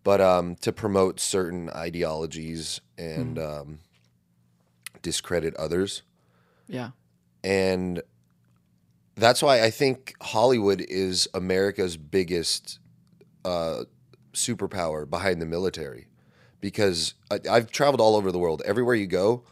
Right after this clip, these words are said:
Speaker 1: you see American music and American movies in any country in the world.
Speaker 2: Okay.
Speaker 1: And, uh, America is universe-, or global for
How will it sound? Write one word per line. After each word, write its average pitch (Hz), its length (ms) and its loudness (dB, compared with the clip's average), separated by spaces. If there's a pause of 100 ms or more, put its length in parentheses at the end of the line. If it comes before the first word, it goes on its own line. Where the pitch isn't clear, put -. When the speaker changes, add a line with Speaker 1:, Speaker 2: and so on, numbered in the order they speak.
(220)
Speaker 1:
you 90 120 -8
see 101 200 -2
American 92 480 2
music 90 340 -4
and 87 80 -2
American 82 340 -6
movies 73 480 -12 (140)
in 85 160 -12 (100)
any 98 220 0
country 87 320 -8
in 71 60 -10
the 67 60 -12
world. - 320 -18 (520)
Speaker 2:
Okay. 131 320 -10 (260)
Speaker 1:
And, 85 440 -4
uh, 76 260 -6 (1500)
America 101 560 0
is 87 540 -2
universe-, 101 640 0
or 92 220 -4 (220)
global 101 680 4
for 85 420 -2